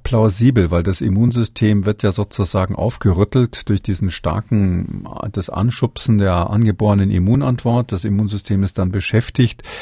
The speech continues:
mit dem, mit der Abwehr dieses Impfstoffs. Das ist ja auch gewünscht.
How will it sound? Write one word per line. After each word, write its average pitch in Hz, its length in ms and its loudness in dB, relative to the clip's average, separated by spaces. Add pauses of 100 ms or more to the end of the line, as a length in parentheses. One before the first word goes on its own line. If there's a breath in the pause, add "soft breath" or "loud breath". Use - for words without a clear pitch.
(240 loud breath)
mit 107 560 6
dem, 98 400 4 (100)
mit 101 220 2
der 104 120 2
Abwehr 107 360 2
dieses 87 300 0
Impfstoffs. - 640 0
Das 98 180 -6
ist - 160 -6
ja - 80 -2
auch - 160 -4
gewünscht. 127 540 0